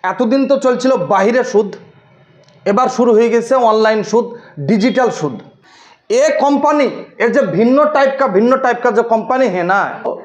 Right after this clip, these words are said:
এ আপনার ডলারকে গুছিয়ে, আপনার সমস্ত সম্পদ, টাকা পয়সা সব কিছু গুটিয়ে কবে যে চাটিপাটি গুটিয়ে পালাবে, কোনো টিকি চিহ্ন পর্যন্ত খুঁজতে পারবেন না। আজকে হয়তো আমার এই কথা শুনে আপনাদের রাগ হবে,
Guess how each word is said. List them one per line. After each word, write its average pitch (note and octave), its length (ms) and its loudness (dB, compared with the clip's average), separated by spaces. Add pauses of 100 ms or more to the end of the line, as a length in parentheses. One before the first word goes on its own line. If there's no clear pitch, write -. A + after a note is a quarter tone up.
(120)
এ - 20 4 (140)
আপনার B3+ 260 0 (200)
ডলারকে A#3+ 440 2 (100)
গুছিয়ে, G#3+ 340 2 (560)
আপনার G#3 260 0 (140)
সমস্ত A#3+ 480 0 (240)
সম্পদ, G#3+ 400 0 (260)
টাকা F#3 220 -2 (120)
পয়সা A3 300 2 (140)
সব A#3 140 -2 (140)
কিছু A#3+ 200 -2 (140)
গুটিয়ে F3+ 340 0 (580)
কবে G#3 340 0
যে C4+ 80 2 (200)
চাটিপাটি A#3+ 540 0 (100)
গুটিয়ে G#3+ 340 0
পালাবে, G3 360 2 (440)
কোনো G#3 140 0 (200)
টিকি G#3 300 0 (120)
চিহ্ন A3 180 2 (140)
পর্যন্ত F3+ 320 -2 (120)
খুঁজতে E3 300 -2
পারবেন B2 340 -2
না। - 80 -10 (360)
আজকে F3 240 -6
হয়তো G#3+ 180 0 (100)
আমার G3 220 0
এই F#3+ 120 0
কথা F3+ 240 2
শুনে F#3 200 0
আপনাদের D#3+ 300 0 (100)
রাগ C#3+ 140 2 (100)
হবে, G#2 160 -10